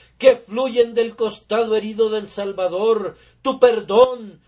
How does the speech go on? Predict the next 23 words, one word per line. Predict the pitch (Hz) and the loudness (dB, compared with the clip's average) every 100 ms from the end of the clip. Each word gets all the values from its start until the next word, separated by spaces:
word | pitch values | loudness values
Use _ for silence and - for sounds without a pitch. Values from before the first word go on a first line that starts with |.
| _ _ - | _ _ -4
tu | 269 | 2
aceptación, | 233 - 208 202 - 170 - 165 226 262 240 202 160 _ _ _ | 2 0 -8 -8 -10 -10 -10 -2 0 2 -2 -8 -16 _ _ _
tu | - 269 | -4 -2
vida | 233 262 262 | -2 0 2
espiritual, | 226 - 214 185 - 170 214 208 165 - _ - | 2 -4 -16 -16 -4 -2 0 -2 -8 -16 _ -10
el | 190 180 | -8 -8
pan | - - 214 208 180 | -8 0 0 -2 -10
que | 190 | -10
es | 180 - | -10 -6
carne | 190 185 190 | -6 -6 -10
en | 185 | -6
verdad, | 170 160 143 180 185 147 _ _ _ _ _ | -4 -4 -6 -4 -6 -10 _ _ _ _ _
la | 131 139 | -12 -10
sangre | 135 - 220 220 196 180 156 | -8 -2 -2 -2 -6 -10 -8
que | 185 | -8
es | 185 147 | -10 -8
bebida | 165 170 175 | -10 -10 -10
en | 180 170 | -10 -8
verdad, | 156 151 139 156 170 131 - _ _ _ _ | -8 -8 -8 -8 -8 -10 -20 _ _ _ _
tu | - 220 196 | -6 -4 -4
unión | 175 202 233 220 | -4 -2 -2 -2
con | 220 202 147 | -6 -6 -10
Cristo | 151 214 220 - - 139 117 | -12 -10 -12 -14 -10 -10 -10